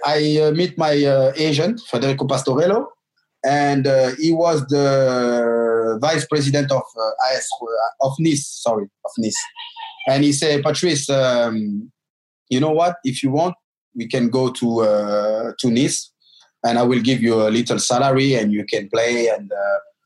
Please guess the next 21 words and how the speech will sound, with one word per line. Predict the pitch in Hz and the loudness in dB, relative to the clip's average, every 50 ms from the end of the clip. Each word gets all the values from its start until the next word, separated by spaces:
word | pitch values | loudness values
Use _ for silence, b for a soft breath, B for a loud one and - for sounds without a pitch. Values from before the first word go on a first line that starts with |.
| _ _ - | _ _ -2
I | 135 | 0
was, | 147 160 143 147 | 0 2 2 0
uh, | 180 170 - | 0 0 0
"Okay, | 170 - - 208 | 0 0 0 0
why | 180 175 165 165 | 2 2 2 2
not?" | 175 214 220 156 139 | 0 0 -2 -2 -4
Because | 131 135 139 - - 143 | -6 -4 -4 -4 -2 0
when | 175 180 | 0 0
I | 170 156 135 | 0 0 0
played | 175 170 143 | -2 0 0
for | 151 147 | 0 -2
Marsala, | 147 165 160 151 - 175 160 | -2 -2 -2 -2 0 0 2
I | 143 131 | 2 0
was | 127 135 135 135 - - | 0 0 -2 -2 -2 -2
so | 180 175 | -2 -2
good. | 151 139 151 160 165 - - | 0 -2 -2 -4 -4 -6 -10
Then | 123 117 - - 147 165 | -10 -10 -4 -2 -2 -2
A | 165 | -2
S | 156 - - | -2 -4 -4
Roma | 160 165 160 151 - - - | -4 -2 -2 -2 -4 -2 -2
come, | 139 131 110 123 - | -2 -2 -2 -2 -6